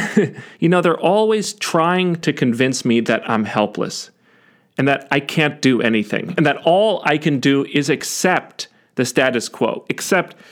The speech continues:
you know, their shitty leadership, accept the lies and the failures and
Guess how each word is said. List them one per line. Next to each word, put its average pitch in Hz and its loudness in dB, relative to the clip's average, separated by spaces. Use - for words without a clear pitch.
you 254 0
know, 170 4
their 175 2
shitty 247 0
leadership, 226 0
accept - -4
the 147 0
lies 135 2
and 123 -2
the 139 0
failures 143 0
and 135 -2